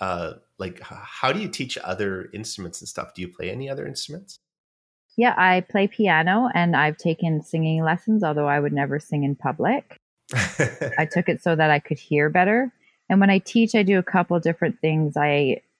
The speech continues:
Speaker 2: I teach in schools, so I do workshops from hand drumming workshops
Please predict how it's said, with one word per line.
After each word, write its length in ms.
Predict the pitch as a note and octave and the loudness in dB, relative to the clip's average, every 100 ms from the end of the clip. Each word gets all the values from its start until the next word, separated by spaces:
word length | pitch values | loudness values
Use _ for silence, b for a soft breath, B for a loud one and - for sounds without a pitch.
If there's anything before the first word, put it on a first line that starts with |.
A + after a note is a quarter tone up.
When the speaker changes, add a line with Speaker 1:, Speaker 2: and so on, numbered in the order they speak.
| _ | _
Speaker 2:
I 40 | E3+ | -8
teach 280 | - G3+ A3+ | -2 0 2
in 100 | G#3+ | 2
schools, 520 | - F#3 E3+ F#3+ G#3+ | 2 0 2 0 -2
so 120 | F3+ | 0
I 60 | E3 | 0
do 180 | E3+ | 2
workshops 800 | D#3 D#3 - - E3 E3 - - _ _ _ _ | 0 0 -2 -2 0 0 -4 -18 _ _ _ _
from 160 | F3+ E3 | 0 2
hand 300 | E3+ E3 D#3 | 4 4 4
drumming 320 | D#3+ D#3+ D#3 | 2 4 2
workshops 600 | D3+ D3 - D3+ C3+ - | 2 0 0 0 0 -4